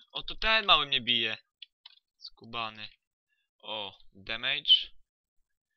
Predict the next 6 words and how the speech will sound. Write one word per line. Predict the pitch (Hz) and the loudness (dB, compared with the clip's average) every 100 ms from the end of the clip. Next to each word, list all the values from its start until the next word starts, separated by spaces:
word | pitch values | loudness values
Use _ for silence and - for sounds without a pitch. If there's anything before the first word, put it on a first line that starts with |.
| _ _ _ _ | _ _ _ _
Chyba | - 143 | -16 -14
damage | 147 156 139 139 135 101 92 | -14 -8 -6 -6 -6 -8 -8
będziemy | - 90 - 82 87 | -14 -18 -16 -16 -18
brać. | - 80 - - - - - - | -18 -16 -12 -10 -10 -12 -20 -20
No. | 123 120 123 - - - _ _ - - - - - - - - - _ - - _ - | -18 -18 -16 -14 -14 -18 _ _ -20 -18 -14 -10 -10 -10 -14 -18 -20 _ -20 -20 _ -18
Dobra, | 92 - | -16 -14